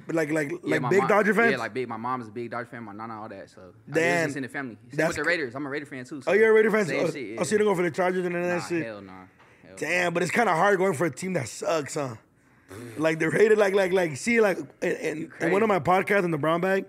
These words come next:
Speaker 2: Uh-huh.
Speaker 1: we're, like, big, we're, like, we just embrace the Raider team, you know, 'cause a lot of our fans are Raider fans.
Speaker 2: Yeah, yeah, yeah.
Speaker 1: But originally, I'm a New York Giants fan.
Speaker 2: A Giant fan?
Speaker 1: Yeah, I'm a Giants fan, man.
Speaker 2: How'd that come about?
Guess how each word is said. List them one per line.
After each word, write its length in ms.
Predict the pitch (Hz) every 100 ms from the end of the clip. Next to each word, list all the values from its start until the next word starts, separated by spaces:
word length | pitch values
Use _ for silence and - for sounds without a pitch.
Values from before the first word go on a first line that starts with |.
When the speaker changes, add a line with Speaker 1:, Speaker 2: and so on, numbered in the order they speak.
| -
Speaker 2:
Uh-huh. 220 | 151 143 - -
Speaker 1:
we're, 100 | 165
like, 200 | 170 139
big, 180 | 165 151
we're, 640 | 131 135 147 - 139 156
like, 280 | 170 147 -
we 140 | 147 160
just 180 | 170 151
embrace 440 | 151 131 151 156 139
the 80 |
Raider 300 | 139 147 143
team, 240 | 131 143 135
you 60 |
know, 120 | 139 135
'cause 140 | 143
a 40 |
lot 120 | 139 143
of 80 |
our 80 | 127
fans 300 | 123 143 135
are 80 | 123
Raider 260 | 127 131 120
fans. 340 | 135 131 110
Speaker 2:
Yeah, 60 | 110
yeah, 140 | 107
yeah. 60 | 98 - -
Speaker 1:
But 300 | 165 - -
originally, 560 | 151 165 175 208 196 165
I'm 120 | 160
a 40 | 156
New 120 | 151
York 200 | 143 131
Giants 360 | 147 143 123 -
fan. 240 | 127 107 - _ -
Speaker 2:
A 80 | 104
Giant 420 | - 127 175 123
fan? 280 | 120 123 123
Speaker 1:
Yeah, 160 | 156
I'm 80 | 170
a 60 | 170
Giants 400 | 185 226 208 135
fan, 220 | 175 156
man. 320 | 165 190 165 -
Speaker 2:
How'd 160 | 165
that 140 | 185 190
come 100 | 151
about? 320 | 117 98